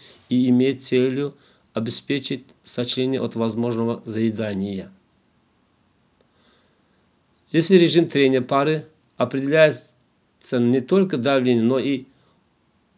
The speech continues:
скорость скольж-, скольжения, то применять принятый в конструкторской практике расчет по величине П В, то есть,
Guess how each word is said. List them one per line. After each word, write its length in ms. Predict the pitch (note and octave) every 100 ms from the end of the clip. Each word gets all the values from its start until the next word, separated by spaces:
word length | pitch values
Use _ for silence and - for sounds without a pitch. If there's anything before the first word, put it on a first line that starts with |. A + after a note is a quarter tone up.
| _ _
скорость 460 | - - F3 F#3 F#3+
скольж-, 580 | - - C3+ B2 B2
скольжения, 460 | - C3+ A2+ G#2 G2+
то 220 | D#3+ F3
применять 760 | - - D3+ D#3 D#3+ E3 F3+ F3+
принятый 760 | - C#3+ D#3 D#3 D#3+ D#3+ D#3+ B2+
в 80 | -
конструкторской 1000 | D#3 D3+ B2+ - - - D3 - C#3+
практике 680 | A#2+ - F3 F#3 - - D#3+
расчет 420 | C3+ C3+ - D#3
по 140 | - C#3+
величине 560 | C3+ C3 - C#3 C#3+ C#3 - - - _ _ _ _ _
П 200 | - C#3
В, 300 | C3 A2+ F#2+ - _ _ _ _ _ _ _ _ _ _ _ _ _
то 140 | D3+ F3
есть, 260 | F#3 -